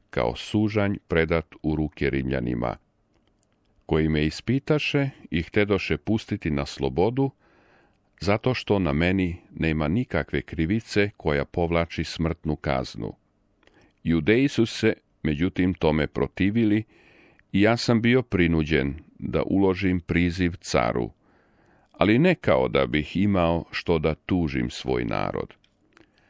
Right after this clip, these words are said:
Zbog toga sam i vas zamolio da dođete, da vas vidim i da vam progovorim,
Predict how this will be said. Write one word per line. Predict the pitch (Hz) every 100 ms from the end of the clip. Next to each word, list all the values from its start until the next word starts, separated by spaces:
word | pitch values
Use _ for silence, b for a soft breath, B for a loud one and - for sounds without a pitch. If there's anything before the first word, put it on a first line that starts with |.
| b b -
Zbog | 78 78 80
toga | 120 120 120
sam | - 69
i | 73
vas | 71 107 131 - - -
zamolio | 76 80 76 87 98 104 80
da | 65
dođete, | 69 90 98 98 92 87 85 B B B B B -
da | 82
vas | 78 85 -
vidim | 85 92 67 67 - b b b b _
i |
da | 90 80
vam | 82 80
progovorim, | 78 78 71 92 98 104 113 110